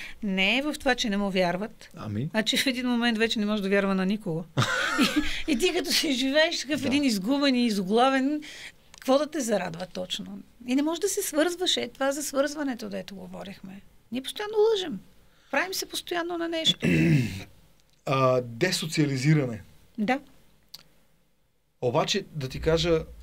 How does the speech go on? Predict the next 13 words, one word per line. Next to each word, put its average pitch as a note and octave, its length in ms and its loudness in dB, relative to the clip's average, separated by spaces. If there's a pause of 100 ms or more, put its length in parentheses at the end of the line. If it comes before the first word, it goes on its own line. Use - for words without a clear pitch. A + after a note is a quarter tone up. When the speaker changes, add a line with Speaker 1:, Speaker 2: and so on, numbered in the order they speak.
(280)
Speaker 2:
ако A#2+ 400 -6
социалните C#3+ 600 0
мрежи A#2 360 2
са G2+ 300 0 (120)
социализиране, A2 1040 0 (1080)
има C3+ 260 4
ли D#3+ 100 6
нужда E3 340 6
от C3+ 200 0
малко B2 300 0
такова A2 340 0
десоциализиране A2 1900 0
от G#2+ 180 -4